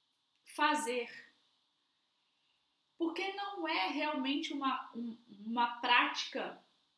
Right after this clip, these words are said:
que a gente foi treinado. A gente é treinado dentro daquela caixinha de que você faz, vai seguindo aquele padrão,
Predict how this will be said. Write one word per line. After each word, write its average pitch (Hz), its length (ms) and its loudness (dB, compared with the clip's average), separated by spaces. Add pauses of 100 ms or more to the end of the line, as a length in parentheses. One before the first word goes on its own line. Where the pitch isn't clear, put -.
(540)
que 285 140 -2
a 254 140 4
gente 254 460 -2
foi 262 340 -2
treinado. 302 840 0 (1300)
A 226 120 2
gente 262 280 -2
é 277 80 2
treinado 285 800 2
dentro 262 300 -4
daquela 247 460 -2
caixinha 269 1000 0 (520)
de 226 160 -10
que 277 120 -6
você 254 320 0
faz, 269 840 0
vai 208 120 0
seguindo 233 440 -2
aquele 240 300 -6
padrão, 269 600 0